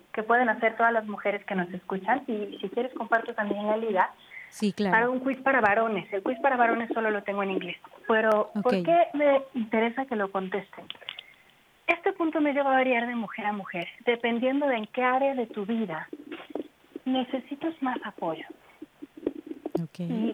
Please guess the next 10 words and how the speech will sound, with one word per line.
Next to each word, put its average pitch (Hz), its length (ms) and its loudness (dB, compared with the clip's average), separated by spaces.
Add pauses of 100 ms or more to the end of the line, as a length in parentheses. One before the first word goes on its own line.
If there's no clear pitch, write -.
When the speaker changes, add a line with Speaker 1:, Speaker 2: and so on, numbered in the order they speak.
(140)
Speaker 1:
puede 285 260 0 (100)
ser 226 260 -2
que 233 120 -4
necesites 214 680 -4 (120)
realmente 220 560 2
más 220 240 -2
apoyo 220 480 2
en 208 160 -4
tu 196 140 -12
salud. 294 360 0